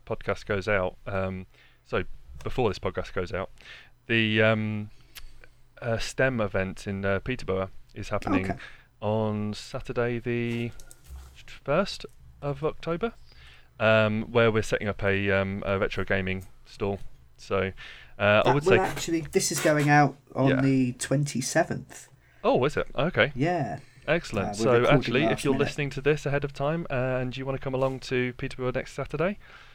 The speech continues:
Speaker 1: um, come find me and Joe at the, um, retro gaming stall. We're gonna have some, uh, Sinclair Spectrums and, uh, Mega Drives and things like that all set up, um,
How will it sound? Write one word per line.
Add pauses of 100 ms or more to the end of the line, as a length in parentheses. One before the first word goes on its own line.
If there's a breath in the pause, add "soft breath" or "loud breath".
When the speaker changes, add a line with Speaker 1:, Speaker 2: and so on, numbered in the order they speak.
(280 loud breath)
Speaker 1:
um,
come
find
me
and
Joe
at
the, (120)
um,
retro
gaming (160)
stall.
We're
gonna
have
some, (180)
uh,
Sinclair
Spectrums
and, (400 loud breath)
uh,
Mega
Drives
and
things
like
that
all
set
up, (160)
um,